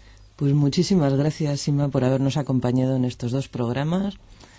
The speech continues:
Eh, nos despedimos todos con,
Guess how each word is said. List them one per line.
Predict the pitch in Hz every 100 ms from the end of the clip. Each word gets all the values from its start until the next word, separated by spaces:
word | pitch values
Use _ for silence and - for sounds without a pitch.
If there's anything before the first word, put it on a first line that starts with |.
| - -
Eh, | 139 123 127 123 120 -
nos | 139 127 123 127
despedimos | 135 - 131 147 131 131 - - - -
todos | 165 185 202 208 -
con, | - 135 135 131 127 127 131